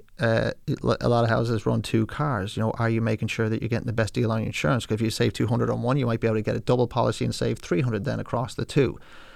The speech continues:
Are you looking at the best deals on electricity?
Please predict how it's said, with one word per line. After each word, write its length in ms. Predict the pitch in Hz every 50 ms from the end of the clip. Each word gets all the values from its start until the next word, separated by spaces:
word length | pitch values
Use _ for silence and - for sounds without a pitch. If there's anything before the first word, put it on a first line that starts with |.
| - - - - -
Are 240 | 120 123 123 123 120
you 480 | 117 110 117 117 117 117 113 113 113 - - - - - - - - 127
looking 480 | 120 123 127 131 - - 120 120 120 -
at 240 | - 131 120 110 -
the 100 | - 120
best 300 | 113 117 113 107 - -
deals 420 | - 117 113 120 120 117 120 117 - - -
on 240 | 113 113 113 113 - -
electricity? 720 | - 113 117 113 - - - 165 156 - - - 110 101